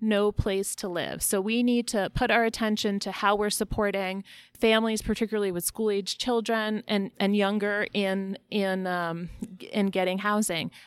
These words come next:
But we, we can't solve this problem through government investment alone. Um, we are going to need to figure out how we create an environment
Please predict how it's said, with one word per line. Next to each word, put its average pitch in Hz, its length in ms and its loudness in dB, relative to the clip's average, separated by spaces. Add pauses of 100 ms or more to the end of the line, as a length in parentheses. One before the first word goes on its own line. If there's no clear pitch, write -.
But 247 140 2
we, 277 320 -2
we 269 120 0
can't 311 440 -4
solve 247 680 2
this 190 220 -2
problem 226 540 2
through 208 200 0 (160)
government 220 640 0
investment 196 680 0
alone. 185 520 0 (440)
Um, 202 380 2
we 226 240 0
are 214 140 2
going 233 320 2
to 254 100 -2
need 214 220 0
to 190 80 -2
figure 208 400 0
out 175 320 -2 (180)
how 226 400 2
we 226 220 0
create 208 600 0
an 196 120 2
environment 190 880 -2